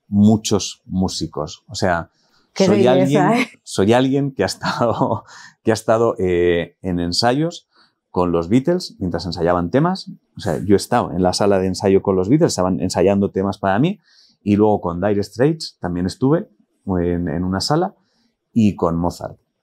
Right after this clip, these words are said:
Speaker 1: Y la música la vives de una manera que es inexplicable. Hay una, hay una forma de sentir algo parecido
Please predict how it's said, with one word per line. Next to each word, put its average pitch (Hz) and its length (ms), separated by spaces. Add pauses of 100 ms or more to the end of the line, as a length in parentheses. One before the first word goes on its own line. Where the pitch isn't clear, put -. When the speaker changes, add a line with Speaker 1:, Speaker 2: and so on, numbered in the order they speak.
(160)
Speaker 1:
Y 92 840 (520)
la 98 280
música 156 680 (1160)
la 101 160
vives 104 280
de 107 40
una 104 140
manera 107 300
que 107 100
es - 220
inexplicable. 85 840
Hay 120 160
una, 135 140
hay 123 100
una 139 140
forma 98 580
de 95 160
sentir 92 440
algo 107 240
parecido 90 600